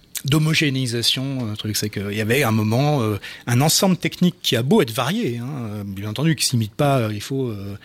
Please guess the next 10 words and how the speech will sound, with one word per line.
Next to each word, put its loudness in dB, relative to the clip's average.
mettre 0
l'adjectif 0
avant, 2
enfin, -2
<laughs> 0
mais -2
qui, -2
qui -2
est -6
sophistiqué, 0